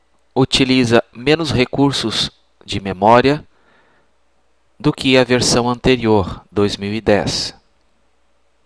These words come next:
Dos dez links testados,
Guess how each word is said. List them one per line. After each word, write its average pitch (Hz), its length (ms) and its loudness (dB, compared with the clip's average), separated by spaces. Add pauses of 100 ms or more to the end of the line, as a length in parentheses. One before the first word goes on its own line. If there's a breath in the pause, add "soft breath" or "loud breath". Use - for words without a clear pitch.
(1900 soft breath)
Dos 131 220 2
dez 143 360 8
links 123 380 -6
testados, 107 920 0